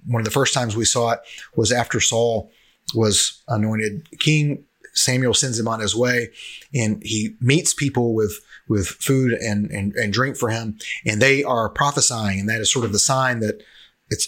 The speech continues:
it's, uh, showing that Samuel is speaking f-, on behalf of the Lord, that he does have a connection with the Lord, that, uh, what Samuel has said will come true is actually coming from the Lord and not from Samuel.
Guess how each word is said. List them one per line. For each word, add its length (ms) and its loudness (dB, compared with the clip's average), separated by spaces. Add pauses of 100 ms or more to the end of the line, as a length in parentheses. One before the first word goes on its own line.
it's, 260 0
uh, 380 0
showing 480 2
that 320 -2
Samuel 640 2 (420)
is 340 6
speaking 420 2
f-, 280 -6
on 140 0
behalf 200 2
of 60 -10
the 80 0
Lord, 320 0 (800)
that 120 2
he 80 2
does 180 4
have 100 2
a 40 -6
connection 380 -2
with 100 -4
the 80 0
Lord, 280 -2
that, 140 -4 (460)
uh, 180 0
what 300 0
Samuel 460 2
has 180 0
said 300 0
will 140 0
come 200 -2
true 320 0
is 120 0
actually 320 0
coming 240 -2
from 140 -6
the 60 -2
Lord 240 -2
and 60 -6
not 220 -4
from 280 -4
Samuel. 520 -4